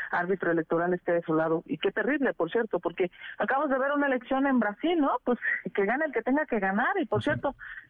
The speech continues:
Speaker 1: quienes están ganando en realidad, más allá de ser de, de derecha y de izquierda, están ganando la oposición, porque la gente está cansada de malos gobiernos, y eso mismo va a suceder aquí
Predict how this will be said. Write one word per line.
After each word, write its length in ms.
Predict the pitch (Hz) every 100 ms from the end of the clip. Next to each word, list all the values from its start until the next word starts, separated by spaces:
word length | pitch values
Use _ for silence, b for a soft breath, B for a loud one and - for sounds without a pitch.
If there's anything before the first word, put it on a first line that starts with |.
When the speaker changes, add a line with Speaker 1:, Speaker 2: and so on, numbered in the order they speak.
| B -
Speaker 1:
quienes 280 | 214 208
están 300 | 202 196 233
ganando 400 | 277 269 262 262
en 100 | 269
realidad, 400 | 240 202 202 240 - _ _ _ -
más 180 | 226 233
allá 200 | 240 240
de 100 | 240
ser 160 | 240 233
de, 240 | 233 202
de 160 | 170 180
derecha 280 | 190 202
y 100 | 240
de 40 | 190
izquierda, 500 | 185 - 233 254 233
están 360 | 214 - 220
ganando 340 | 233 233 240 262
la 100 | 254
oposición, 540 | - 175 - - 247
porque 220 | 254 -
la 100 | 196
gente 220 | 185 208 220
está 160 | -
cansada 300 | 214 220 208
de 60 | 214
malos 300 | 208 214 214
gobiernos, 440 | 160 185 214 208
y 40 | 220
eso 140 | 247
mismo 260 | 277 269 254
va 80 |
a 20 | 247
suceder 320 | 226 214 208
aquí 320 | 214 - 226